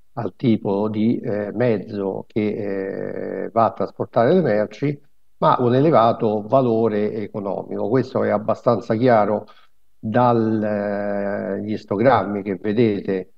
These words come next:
sulla destra del grafico che rappresentano, eh, evidentemente proprio questo dato. Ehm,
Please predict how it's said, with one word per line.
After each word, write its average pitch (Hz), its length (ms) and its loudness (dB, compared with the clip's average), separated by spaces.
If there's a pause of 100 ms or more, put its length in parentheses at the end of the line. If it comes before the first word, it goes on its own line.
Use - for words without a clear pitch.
(260)
sulla 110 500 2
destra 104 640 -2
del 139 180 0
grafico 123 600 2
che 107 240 -2
rappresentano, 104 1120 -2 (320)
eh, 104 680 -4
evidentemente 104 800 -4
proprio 107 280 0
questo 101 360 -4
dato. 92 580 -4 (800)
Ehm, 113 1400 2